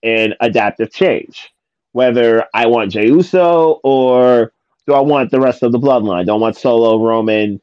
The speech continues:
Heyman, and, uh, Solo, Roman, and Heyman and Jimmy, like, things like that. It's like, like, we're going to amend it as such. So, like, we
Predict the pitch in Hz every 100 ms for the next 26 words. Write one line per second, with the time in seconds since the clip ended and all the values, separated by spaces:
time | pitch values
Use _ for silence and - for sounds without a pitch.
0 | _ _ _ 123 117 107 104 101 98 98
1 | _ _ _ - 117 107 110 107 110 107
2 | 104 101 101 92 - _ _ _ _ -
3 | 117 151 135 131 123 117 113 110 127 113
4 | 110 107 117 143 90 71 98 110 143 123
5 | 117 - 101 - - 143 131 147 135 160
6 | 151 156 147 139 - 143 139 135 _ _
7 | - 143 180 220 196 175 - 160 143 127
8 | - 147 147 139 123 - _ _ _ -
9 | 190 202 190